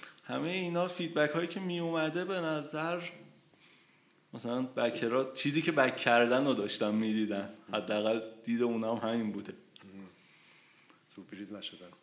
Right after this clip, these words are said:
Speaker 1: آره، این که مثلاً این که اصلاً روگلایک نیست یا این که اصلاً داستان نداره،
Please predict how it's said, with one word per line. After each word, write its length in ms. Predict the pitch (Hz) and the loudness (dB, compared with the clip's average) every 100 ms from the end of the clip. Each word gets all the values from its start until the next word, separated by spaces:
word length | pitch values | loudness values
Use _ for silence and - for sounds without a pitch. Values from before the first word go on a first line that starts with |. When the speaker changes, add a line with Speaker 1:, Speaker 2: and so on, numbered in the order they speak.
| _ | _
Speaker 1:
آره، 240 | 131 107 113 | -4 2 4
این 280 | 113 113 110 | 4 2 2
که 100 | 117 | 0
مثلاً 420 | 107 - 110 110 | 0 -2 -2 -2
این 300 | - 107 104 | -4 -4 -4
که 180 | 110 101 - - - - | -6 -8 -10 -20 -18 -6
اصلاً 220 | - 113 | 0 2
روگلایک 600 | 113 110 101 113 131 - | 4 2 2 0 0 0
نیست 300 | 127 123 113 | 2 2 0
یا 60 | 110 | -2
این 180 | 113 | -2
که 140 | 113 107 | -2 -4
اصلاً 300 | 101 110 110 | -4 -2 -2
داستان 500 | 101 101 - 117 120 | -2 -2 -2 0 0
نداره، 500 | 110 110 104 104 | -2 -2 -2 -4